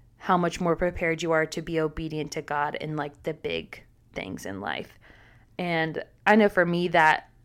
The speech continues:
and then, like, going on throughout my day and then feeling overwhelmed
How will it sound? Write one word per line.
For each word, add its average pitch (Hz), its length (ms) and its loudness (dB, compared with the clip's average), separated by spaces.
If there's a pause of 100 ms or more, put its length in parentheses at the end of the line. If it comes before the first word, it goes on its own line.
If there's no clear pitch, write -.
(300)
and 180 180 -2
then, 165 180 0
like, 160 320 -4
going 190 360 8
on 240 340 8
throughout 170 340 6
my 165 160 0
day 151 440 2
and 180 160 2
then 240 160 8
feeling 165 360 0
overwhelmed 156 720 0